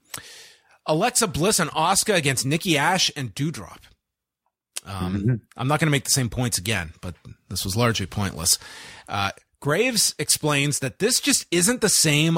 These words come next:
Speaker 1: Alexa Bliss as the Alexa pre-therapy. She left something on the couch.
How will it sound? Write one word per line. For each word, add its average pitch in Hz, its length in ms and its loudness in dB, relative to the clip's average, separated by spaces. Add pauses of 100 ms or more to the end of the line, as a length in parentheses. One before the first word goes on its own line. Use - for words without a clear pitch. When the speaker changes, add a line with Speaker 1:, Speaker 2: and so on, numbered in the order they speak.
Speaker 1:
Alexa 139 460 0
Bliss 123 540 0 (500)
as 135 180 2
the 139 120 2
Alexa 147 640 2 (220)
pre-therapy. 135 1400 -2 (760)
She 160 200 2
left 147 500 0
something 175 600 2
on 151 220 2
the 139 60 -2
couch. - 560 -2